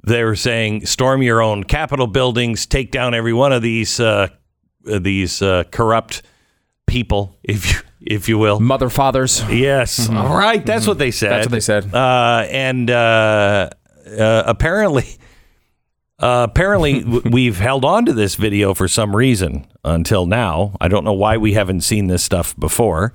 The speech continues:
Speaker 2: Well, it's like a trailer. You, you don't l-, put the whole movie in the trailer. You wanna make sure you have something to reveal when people get to the theaters.
Speaker 1: Oh, okay.
Speaker 2: So
Speaker 1: Okay.
Speaker 2: we are in the theaters, everybody.
Speaker 1: Okay.
Speaker 2: Mm-hmm.
Speaker 1: So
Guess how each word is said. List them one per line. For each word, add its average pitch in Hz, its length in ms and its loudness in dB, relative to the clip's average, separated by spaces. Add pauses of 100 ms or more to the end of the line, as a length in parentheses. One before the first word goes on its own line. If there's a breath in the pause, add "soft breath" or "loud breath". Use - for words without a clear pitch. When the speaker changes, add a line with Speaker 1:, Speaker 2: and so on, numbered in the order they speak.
(100)
Speaker 2:
Well, 285 120 4
it's - 120 0
like 156 140 2
a 127 60 -2
trailer. 110 500 0
You, 101 140 0
you 107 120 0
don't 104 540 -6
l-, 104 80 0
put - 220 0
the 98 80 2
whole 110 260 2
movie 101 380 0
in 85 60 -6
the 87 80 -6
trailer. 87 500 -2 (420 soft breath)
You 110 220 2
wanna 113 200 2
make 110 180 0
sure 110 160 0
you 101 80 2
have 107 240 0
something 104 260 0
to 104 80 0
reveal 104 440 0
when 101 120 0
people 104 260 0
get 104 180 -2
to 95 60 -8
the 98 100 -4
theaters. 131 400 -2
Speaker 1:
Oh, 107 500 2
okay. 82 480 -2
Speaker 2:
So 92 500 0
Speaker 1:
Okay. 107 240 0
Speaker 2:
we 123 100 2
are 117 160 2
in 156 140 2
the 156 100 0
theaters, 160 520 -2
everybody. 82 500 -4
Speaker 1:
Okay. 104 540 0
Speaker 2:
Mm-hmm. 82 200 -8
Speaker 1:
So 92 480 -2